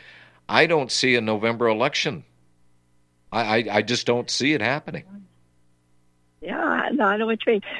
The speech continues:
Speaker 2: But, uh, um, Elva Camacho, she is running for, uh, office in Austin, and she's running against Juan Romero. Yes, yes, yes.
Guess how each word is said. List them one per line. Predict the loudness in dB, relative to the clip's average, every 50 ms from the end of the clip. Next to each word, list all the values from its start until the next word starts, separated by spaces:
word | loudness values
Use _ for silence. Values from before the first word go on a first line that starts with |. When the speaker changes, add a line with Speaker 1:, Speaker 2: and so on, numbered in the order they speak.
| -6 2
Speaker 2:
But, | 4 4 4 4 2
uh, | 2 2 2 2 0 -4 -6 -10 _ _ _
um, | -6 -2 -2 -2 -2 -4 -10 _ _ _
Elva | 2 2 2 2 0 -2 -2
Camacho, | 0 -2 0 0 2 0 0 -2 -2 -4 -2 -2 -4 -4 -6 -8 -4 -2
she | 0 0 2 2
is | 2 0 -2 -6 0
running | 2 2 2 2 0 -2 -4 -6 -8 -14 -20 -20 -20 -20 -20 _ _ _ _ _
for, | 2 4 4 4 4 2 0 -2 -4 -4 -4 -4 -4 -4 -2
uh, | -2 -2 0 0 0 0 0 -2 -6 -14 _ _ _ _ _ -14 -10 -10 -10 -2 0
office | 0 0 0 -2 -2 -4 -4 -2 -2
in | -4 -4 -4 0 0
Austin, | 0 0 0 -2 -6 -12 _ -10 -8 -8 -10 -12 -16 _ _ _ _ _ _ _ _ -4
and | -2 -2 -2 0
she's | 0 0 0 0 2 2
running | 2 4 4 0 0 0
against | 2 2 2 0 0 -6 -4
Juan | -2 0 0 2 0 -2 0 0
Romero. | 0 2 2 2 2 2 0 0 -2 -2 -2 -2
Yes, | 0 4 4 4 4 2 -6 _ _ _ -20 _
yes, | -6 -6 -6 -6 -8 _
yes. | -12 -12